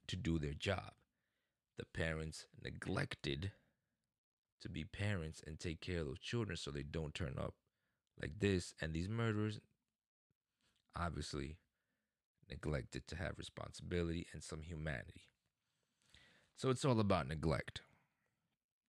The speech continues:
When it's a domino effect of neglect, and at some point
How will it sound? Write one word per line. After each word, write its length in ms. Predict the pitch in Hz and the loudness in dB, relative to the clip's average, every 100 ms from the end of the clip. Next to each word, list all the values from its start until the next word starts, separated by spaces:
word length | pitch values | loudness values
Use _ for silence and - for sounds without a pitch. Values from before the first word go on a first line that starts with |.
| _ _ _ - | _ _ _ -6
When 460 | 87 85 78 80 80 | 0 0 2 2 2
it's 200 | 76 - | -2 -2
a 80 | 78 | -2
domino 640 | 73 90 95 110 98 87 | -2 0 0 0 0 0
effect 580 | 80 - 69 71 - - - _ _ _ _ - - | -2 -4 -4 -4 -6 -14 -18 _ _ _ _ -12 -6
of 100 | 80 | -2
neglect, 580 | 73 78 73 64 - 57 | -2 0 0 0 -4 -6
and 100 | 62 | -4
at 100 | 58 | -4
some 300 | - 87 82 | 0 2 2
point 400 | - 78 76 | 2 2 0